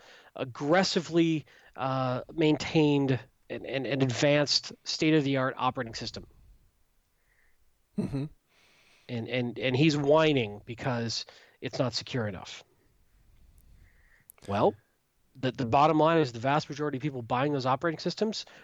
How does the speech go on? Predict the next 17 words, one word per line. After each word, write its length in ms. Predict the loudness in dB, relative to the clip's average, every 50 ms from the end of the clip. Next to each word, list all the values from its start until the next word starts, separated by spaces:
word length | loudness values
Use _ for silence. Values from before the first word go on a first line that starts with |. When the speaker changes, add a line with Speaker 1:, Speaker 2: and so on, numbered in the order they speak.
| -20 -10 -4
Speaker 1:
don't 160 | -4 -4 -2
care 200 | -2 -2 -2 -2
that 160 | -2 -6 -10
much. 300 | -12 -16 -16 -16 -16 -18 -20 _ _ _ _ _ _ _ _ _ _ _ _ _ _ _ _ _ _ _ _ _ _ _ -8
Speaker 2:
Well, 220 | -4 -2 2 2 2
un-, 80 | 2 2
until, 560 | 2 0 0 4 8 8 8 8 8 4 2 -2 -4
until 260 | -4 -2 -2 -2 0
they 140 | 0 0 -2
get 220 | -2 -4 -4 -2
bit. 260 | -2 0 0 0 -2 -4 -10 -20 -18 -18 -16 -16 -14 -14 -16 -14 -10
Speaker 1:
Right. 220 | -6 -6 -6 -6 -8 -12 _ _ _ -14
Speaker 2:
Then 240 | -10 -6 -4 -4 -2
they 100 | -4 -4
care. 320 | -4 -6 -6 -6 -6 -8 -12 -20 -20 -20 -20 -20 _ _ _ _ _ _ _ _ _ _ _ _ _ _ _ -20 _ -20 _ _ _ _ _ _ _ _ _ _ _ _ _ _ _ _ _ _ _ _ _ _ _ _ -20 _ -20 -20 _ _ _ _ -20 -20 -20 -20 -20 _ _ -20 -20 -20 -20 -20 -20 -20 -20 -20 -18 -12 -10 -10 -10 -10 _ _ -20 _ _ _ _ _ -20 -20 -20 -20 -20 -18 -18 -10 -4 -2
Speaker 1:
I 60 | 0
just 260 | 2 2 2 0 -2